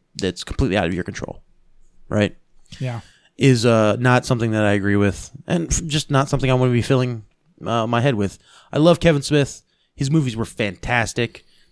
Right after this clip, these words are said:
Speaker 1: They, they are m-, milestones of my twenties. Uh, seriously.
Speaker 2: <laughs>
Speaker 1: Uh,
Speaker 2: A
Speaker 1: y-,
Speaker 2: big coming of age
Speaker 1: when
Speaker 2: film.
Speaker 1: I'm sixty, seventy years old and they're like, "Matt, you, you get to pick five movies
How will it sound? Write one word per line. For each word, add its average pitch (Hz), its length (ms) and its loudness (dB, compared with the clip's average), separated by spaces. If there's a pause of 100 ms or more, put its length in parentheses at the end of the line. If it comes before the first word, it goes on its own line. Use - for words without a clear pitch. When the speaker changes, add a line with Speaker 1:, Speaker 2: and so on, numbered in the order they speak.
Speaker 1:
They, 107 480 0 (720)
they 110 280 2
are 101 240 0 (220)
m-, 120 380 -4
milestones 143 840 2
of 117 220 -2
my 113 260 -2
twenties. 98 580 -6 (760)
Uh, 185 300 -2
seriously. 175 560 2
Speaker 2:
<laughs> 175 40 -12 (1000)
Speaker 1:
Uh, - 60 -12 (180)
Speaker 2:
A 139 80 -10
Speaker 1:
y-, 175 160 -4
Speaker 2:
big 160 340 4
coming 151 240 4
of 135 100 0
age 127 200 -2
Speaker 1:
when 156 100 6
Speaker 2:
film. 165 80 4
Speaker 1:
I'm 185 100 2
sixty, 170 380 0
seventy 143 380 0
years 123 280 2
old 110 320 2
and 113 160 -6
they're 110 120 -4
like, 98 340 -4
"Matt, 110 300 -6
you, 113 180 -12
you - 340 -20
get 135 140 -4
to 117 60 -18
pick - 180 -2
five 110 400 0
movies 101 560 -6